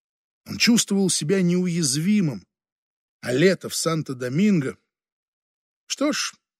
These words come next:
лето в Санто-Доминго имеет свою прелесть даже для такого лоха, как Оскар. Каждое лето доминиканская диаспора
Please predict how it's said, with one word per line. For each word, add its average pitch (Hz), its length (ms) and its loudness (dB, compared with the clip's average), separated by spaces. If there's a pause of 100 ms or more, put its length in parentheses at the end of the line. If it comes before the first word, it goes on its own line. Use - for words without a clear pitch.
(360)
лето 214 260 0
в - 60 -4
Санто-Доминго 151 880 -2
имеет 175 280 -4
свою 143 320 -4
прелесть 147 500 -4
даже 135 300 -8
для 117 200 -14
такого 127 480 -6
лоха, 120 540 -6 (560)
как - 240 -20 (100)
Оскар. - 500 -6 (2250)
Каждое 180 460 4
лето 202 300 4
доминиканская 165 800 0
диаспора 165 600 -2